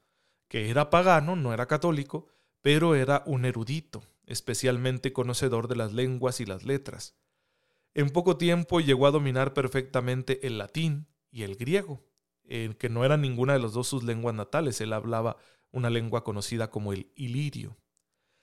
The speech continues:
Leyó a los mejores autores en ambos idiomas con gran aplicación e hizo muchos progresos en la oratoria.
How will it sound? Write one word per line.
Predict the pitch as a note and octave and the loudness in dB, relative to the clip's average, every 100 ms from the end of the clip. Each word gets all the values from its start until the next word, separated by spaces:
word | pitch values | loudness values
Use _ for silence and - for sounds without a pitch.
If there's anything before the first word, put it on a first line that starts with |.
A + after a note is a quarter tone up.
| _ - | _ 0
Leyó | C3+ C#3 | 4 6
a | D#3+ | 8
los | F3 | 6
mejores | D#3 C#3 D#3 D#3+ D3 | 4 4 4 4 4
autores | C3 C3+ D#3+ D#3 D#3 | 2 4 2 2 0
en | A#2+ | -2
ambos | B2 C#3 C#3 C3 | -2 -2 -2 -2
idiomas | A#2+ C3+ C3+ C3 | 0 2 2 -2
con | - A2 | -4 -2
gran | A#2+ B2 | 0 0
aplicación | B2+ A#2 A2 G#2+ - A#2+ B2 C3 | -2 -4 -6 -4 -4 -2 -2 -2
e | A#2+ | -2
hizo | C3+ C3 C3 | -2 -2 -2
muchos | D3 G3 E3+ | -2 -4 -6
progresos | - D#3 C#3 D3 D3+ B2+ A2 | -2 0 2 2 0 -2 -4
en | A2+ | -6
la | A#2 | -4
oratoria. | G#2+ G2+ - A2+ - - | -4 -4 -4 -4 -6 -14